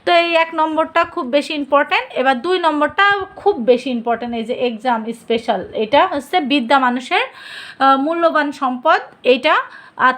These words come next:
তিন নম্বরে আছে সমাজের কাজ কেবল মানুষকে টিকে থাকার সুবিধা দেয় নয়, আহ, দেওয়া নয়, মানুষকে বড় করে তোলে, এটাও খুব ইম্পর্টেন্ট। আর একটা এই যে চার নম্বরটা, আহ, প-, মাতৃস্নেহের তুলনা নাই, অতি স্নেহ অমঙ্গল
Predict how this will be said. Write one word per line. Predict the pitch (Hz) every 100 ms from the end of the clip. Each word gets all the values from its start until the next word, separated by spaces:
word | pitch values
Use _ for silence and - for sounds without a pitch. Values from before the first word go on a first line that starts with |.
| -
তিন | 330
নম্বরে | 320 285 294 302
আছে | 311 403
সমাজের | - 311 302 294 302 -
কাজ | 277 311 - -
কেবল | 311 311 330 302
মানুষকে | 254 247 262 - - 349 415 -
টিকে | 330 330
থাকার | 330 294 349
সুবিধা | - 277 262 262
দেয় | 240 254 247
নয়, | 254 294 427 466 - - - -
আহ, | 254
দেওয়া | 240 269 269
নয়, | 262 339
মানুষকে | 403 294 294 -
বড় | 302 311 285
করে | 226 208
তোলে, | 214 220
এটাও | 254 262 320
খুব | 330 330
ইম্পর্টেন্ট। | 311 311 302 370 494 523 - -
আর | - 254
একটা | 262 262 269
এই | 254
যে | 254
চার | 254 302
নম্বরটা, | 302 285 285 285 339
আহ, | 427 453 247 254 247 247 240 220 -
প-, | 247
মাতৃস্নেহের | 240 277 285 302 - 294 302 339 349
তুলনা | 302 269 254 254
নাই, | 285 427 -
অতি | 254 262 311
স্নেহ | - 262 269 302 466 - - - -
অমঙ্গল | 294 302 294 294 339